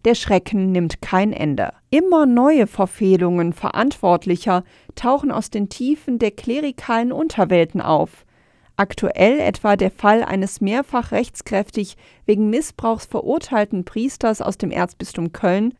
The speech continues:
der erst in das Bistum Münster, dann wieder in das Erzbistum Köln versetzt wurde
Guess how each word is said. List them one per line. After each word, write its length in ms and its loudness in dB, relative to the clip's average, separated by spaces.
der 160 4
erst 380 -2
in 140 -2
das 180 0
Bistum 380 -2
Münster, 680 -2
dann 260 0
wieder 220 0
in 80 -2
das 180 -2
Erzbistum 600 -4
Köln 300 -2
versetzt 500 -4
wurde 320 2